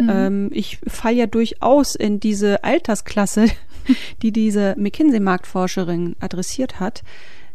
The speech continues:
Speaker 2: Ähm, Katrin, du als I-T-Expertin, was würdest du mir raten, die sich jetzt neu erfinden soll? Soll ich jetzt wirklich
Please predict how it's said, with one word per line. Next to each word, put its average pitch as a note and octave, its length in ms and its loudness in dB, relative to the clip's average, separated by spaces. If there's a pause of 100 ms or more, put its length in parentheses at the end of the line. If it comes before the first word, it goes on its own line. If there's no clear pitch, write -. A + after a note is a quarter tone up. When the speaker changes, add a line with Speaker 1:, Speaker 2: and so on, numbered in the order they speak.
(120)
Speaker 2:
Ähm, G3+ 580 0 (380)
Katrin, G3 400 -2
du A#3+ 140 -2
als - 420 -2
I-T-Expertin, F#3+ 1000 -2 (960)
was A3+ 200 -4
würdest A3+ 280 0
du A#3+ 80 0
mir A3 200 2
raten, F#3 460 -4
die G3+ 100 -4
sich F#3+ 200 -4
jetzt - 160 -6
neu F#3+ 160 -2
erfinden F#3+ 420 -4
soll? E3+ 260 -4
Soll C4 220 4
ich B3+ 140 0
jetzt G#3+ 240 -2
wirklich A3+ 520 -2